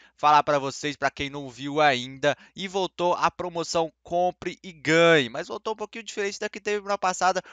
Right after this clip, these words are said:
mas ainda tá muito da hora de você garantir a sua. Vamos lá, o que que você tem que fazer? Você pode colocar o seu cashzinho com a gente lá na Good Games, pelo Facebook ou pelo WhatsApp. Assim que entrar o cash na sua conta, você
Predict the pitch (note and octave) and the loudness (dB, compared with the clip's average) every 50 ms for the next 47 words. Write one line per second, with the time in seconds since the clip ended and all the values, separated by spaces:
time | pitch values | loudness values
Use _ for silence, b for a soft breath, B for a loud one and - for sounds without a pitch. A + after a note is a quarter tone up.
0 | B B B A2+ A2+ A#2+ C3 D3 F3 G3 G3+ F3 E3 E3 D#3+ E3 F3+ F#3 G3 F#3 | B B B -6 0 2 4 4 4 4 2 -2 -6 -6 -6 -6 -6 -6 -6 -4
1 | - F#3 F#3 F#3 E3 D3 D3+ E3+ G3+ G#3 - G#3+ G3 G3+ F#3 D#3+ D3+ D#3 D#3+ D#3+ | -4 -4 -4 -4 -8 -12 -16 -14 -14 -14 -8 -4 -2 0 2 2 2 2 0 0
2 | F3 D3+ D3+ E3 D#3+ - - E3+ D#3+ - D#3+ D#3+ F3 E3+ - - - E3+ F#3 - | -2 -6 -10 -12 -12 -10 -10 -8 -6 -4 -4 -4 -4 -6 -8 -6 -4 -4 -4 -4
3 | - - F3+ E3+ C3 A2 - _ _ B B B B B - C#3+ D#3 D#3 C#3+ C3 | -6 -8 -6 -4 -4 -4 -4 _ _ B B B B B -8 -6 -2 0 0 0
4 | C3 - F3+ F3+ - G#3 G3+ - G3+ - - G3 G3 - - A3 G3 F#3 D3+ B2+ | 0 -2 -8 -10 -8 -10 -10 -10 -8 -8 -6 -6 -6 -6 -2 -2 -2 -2 -2 -4
5 | A2 F#2+ - b b b b - D3 F3+ - - G#3 A3 - - - G#3 G3+ - | -8 -8 -10 b b b b -12 -10 -8 -2 0 0 0 0 -2 -4 -4 -2 0
6 | G3+ G3 F#3 - F#3+ - F#3 F#3 - F3 D#3 E3 F3 E3+ - E3+ D#3 C#3 D3+ D#3 | 0 -2 -2 -4 -6 -6 -6 -6 -6 -8 -10 -12 -8 -4 -2 0 0 0 -2 -6
7 | D3+ E3 E3 E3+ F3 E3 D3+ D3+ C#3+ - - C#3 C3 C3+ C3 - C#3 C3 - - | -6 -6 -6 -6 -8 -8 -8 -10 -10 -8 -6 -4 -4 -6 -6 -8 -10 -8 -8 -8
8 | E3 E3+ - C#3+ D3 C#3+ _ - - _ - F3+ G#3 - - G#3 F3+ E3+ D#3+ - | -10 -10 -10 -12 -14 -14 _ -16 -16 _ -4 -2 -2 0 0 0 2 2 2 0
9 | - - C3+ C3 C#3+ - _ B B B B B D#3 - - A3+ A3 A#3+ A#3 G#3 | 0 0 2 2 2 2 _ B B B B B -10 -8 -8 -8 -6 -6 -4 -2
10 | - G3+ G3+ - - F#3 F#3 F#3 F3+ - - F3+ E3+ - - D#3+ E3 F3 E3+ - | 0 -2 -2 -2 -4 -4 -4 -6 -10 -8 -4 -4 -4 -4 -6 -6 -6 -4 -2 -4
11 | F3+ B B B B B D#3 D#3 D3+ - - E3+ F3+ F3 F3 - | -4 B B B B B -6 -6 -6 -4 -2 0 0 0 0 -4